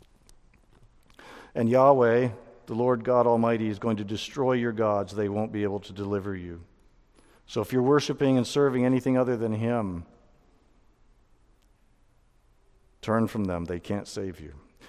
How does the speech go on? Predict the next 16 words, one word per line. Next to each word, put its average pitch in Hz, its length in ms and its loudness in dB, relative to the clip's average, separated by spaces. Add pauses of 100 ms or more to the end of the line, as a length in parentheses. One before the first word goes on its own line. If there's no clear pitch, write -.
Finally, 120 480 2 (640)
Jesus 127 380 0
Christ 110 520 0 (220)
is 104 180 -6
the 107 80 -6
conquering 107 540 -2
king. 95 400 -6
I'm 120 160 0
assuming 151 380 0
that 123 200 -2
last 123 360 0
week 135 280 -4
you 117 80 -2
read 110 220 0
Revelation 110 640 -2
nineteen 95 640 -6